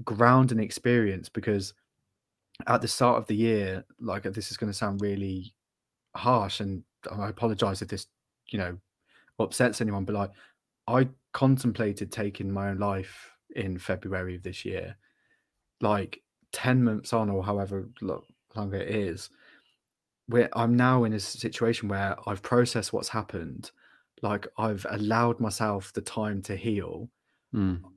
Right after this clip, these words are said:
Speaker 1: and I'm actually happy, like, I've achieved, like, through all that pain that I went through, instead of letting it define who I was and, you know, the situation that I went through with my mum, 'cause it still happens. People still look at me as if said, "Oh,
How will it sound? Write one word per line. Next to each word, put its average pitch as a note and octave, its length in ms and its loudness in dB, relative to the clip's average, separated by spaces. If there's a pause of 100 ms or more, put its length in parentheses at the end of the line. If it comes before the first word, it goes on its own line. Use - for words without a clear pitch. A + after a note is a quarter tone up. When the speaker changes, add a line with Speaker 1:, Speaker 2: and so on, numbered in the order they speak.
(120)
Speaker 1:
and A#2+ 180 4
I'm A#2 240 0
actually A2+ 540 0
happy, A#2 640 -4 (640)
like, G#2 240 -2
I've A2+ 180 0
achieved, A2 460 2
like, A2 160 0
through A2 300 -2
all B2+ 260 4
that A#2 240 -2
pain A2+ 340 -2
that - 100 -8
I G#2 40 -4
went A2+ 300 -2
through, F2 360 -8 (220)
instead A#2+ 360 0
of A2+ 120 0
letting A2 220 0
it - 120 -8
define A2 540 -2
who G2+ 200 -2
I G2 80 -2
was G#2 420 0
and, F#2+ 200 -6 (560)
you A2+ 80 -2
know, G2 300 0 (160)
the G2+ 80 -6
situation - 560 -2
that G#2 100 -4
I - 20 -4
went G#2 220 -4
through G#2+ 140 -4
with G2 80 -4
my F#2 80 -4
mum, G#2 200 -2
'cause G#2 180 -4
it F2+ 100 -6
still B2 220 2
happens. A2 360 -4
People A#2+ 320 -4
still G2 240 -4
look G#2+ 200 -2
at G#2+ 60 -10
me F#2+ 120 -6
as F2+ 100 -8
if G2 100 -8
said, G#2+ 240 -6 (220)
"Oh, G2+ 180 -4